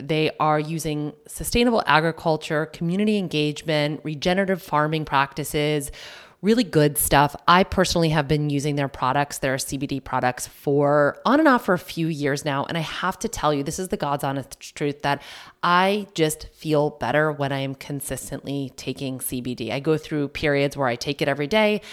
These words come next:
I go through periods where I do not. And I just feel more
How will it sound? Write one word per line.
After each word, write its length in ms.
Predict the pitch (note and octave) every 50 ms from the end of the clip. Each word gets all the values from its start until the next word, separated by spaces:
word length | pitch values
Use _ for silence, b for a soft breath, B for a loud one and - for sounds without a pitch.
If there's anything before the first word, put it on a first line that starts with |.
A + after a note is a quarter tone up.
| B B B B -
I 60 | D#3
go 120 | D3 D#3+
through 160 | D3+ - D3+
periods 460 | C#3+ - - D3 C#3+ C#3+ C#3 C#3 C#3 C3+
where 200 | C#3 B2+ - -
I 60 | C3
do 220 | B2 A#2 C#3+ C3+
not. 420 | C3+ C#3 C3+ C3+ C#3+ D3+ E3 - - -
And 340 | D3+ D3+ C#3+ C#3 C#3 C3+ -
I 80 | - D3+
just 420 | D#3+ - - F3+ F#3+ G#3 - -
feel 720 | - - - - - F#3 F3 F3 E3+ E3+ E3+ E3 E3+ E3+ E3 B B B B B B B B B B B _ _ _ _ _ _ _
more 720 | F3 E3 E3+ F3+ F#3 G3 G#3+ A3+ A#3+ B3 B3+ B3+ A#3+ B3